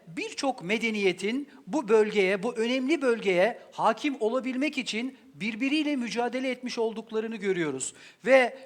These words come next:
birbirleriyle mücadele ederek bu bölgede hüküm süren medeniyetler bu noktada Kocaeli'de de çok önemli tarihi eserler, kalıntılar bırakmışlardır. Ee,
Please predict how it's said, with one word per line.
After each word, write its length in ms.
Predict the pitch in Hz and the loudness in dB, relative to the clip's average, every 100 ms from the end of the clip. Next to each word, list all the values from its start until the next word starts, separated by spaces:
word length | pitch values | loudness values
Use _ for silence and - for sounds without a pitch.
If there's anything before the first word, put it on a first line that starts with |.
| - | -4
birbirleriyle 680 | 247 233 277 294 302 277 254 | -2 0 -2 -2 -2 -2 -4
mücadele 640 | 240 240 247 247 247 226 | -4 -2 0 0 0 -2
ederek 440 | 208 269 233 233 | -2 0 0 0
bu 100 | 277 | -2
bölgede 420 | 269 233 220 214 208 | 0 0 0 -2 -2
hüküm 300 | 208 285 269 | -2 -2 -2
süren 300 | - 208 185 | 0 -2 -2
medeniyetler 800 | 202 220 214 196 190 214 277 294 - - - | -2 -2 -2 -2 0 4 4 2 -12 -20 -6
bu 320 | 240 285 269 202 | 0 0 0 -2
noktada 440 | 226 220 220 208 | -2 0 0 0
Kocaeli'de 600 | 202 226 233 277 240 208 | 0 -2 0 -2 0 -2
de 80 | 254 | -2
çok 340 | 262 262 - | -2 -4 -4
önemli 540 | 226 226 233 220 269 277 - - | -4 -4 -2 0 0 -2 -8 -2
tarihi 360 | 220 226 233 | 2 2 0
eserler, 600 | 262 220 - 208 214 262 | -2 0 2 2 2 0
kalıntılar 540 | - 196 214 220 240 214 | 0 -2 -2 -2 0 0
bırakmışlardır. 840 | 202 185 180 - 175 170 220 285 - - - - | 0 -2 -4 0 2 2 0 -6 -10 -20 -20 -4
Ee, 340 | 175 196 202 | 0 0 -2